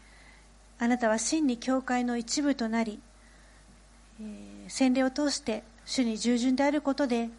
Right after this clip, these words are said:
神に栄光を期し、教会が集うとき、キリストの体と共に神を礼拝し、教会の目的を果たすためにあなたに与えられた役割を果たすことができるのです。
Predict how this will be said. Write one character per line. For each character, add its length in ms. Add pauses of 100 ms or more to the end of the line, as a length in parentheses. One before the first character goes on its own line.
神 240
に 220
栄 160
光 220
を 120
期 120
し、 220 (640)
教 180
会 180
が 100
集 100
う 180
と 120
き、 300 (240)
キ 100
リ 100
ス 80
ト 120
の 100
体 340
と 100
共 260
に 140
神 280
を 80
礼 220
拝 260
し、 320 (520)
教 160
会 160
の 100
目 200
的 280
を 60
果 120
た 160
す 120
た 100
め 160
に 200 (260)
あ 80
な 120
た 100
に 120
与 260
え 60
ら 100
れ 80
た 140
役 320
割 240
を 60
果 100
た 160
す 80
こ 100
と 100
が 120
で 100
き 140
る 100
の 140
で 100
す。 240